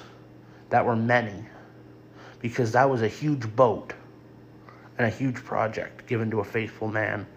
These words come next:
And it wasn't a one-day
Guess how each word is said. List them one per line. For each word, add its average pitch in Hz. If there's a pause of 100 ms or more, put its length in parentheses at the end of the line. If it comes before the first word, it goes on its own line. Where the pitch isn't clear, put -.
(3000)
And 117
it 101
wasn't 127 (920)
a 113
one-day 123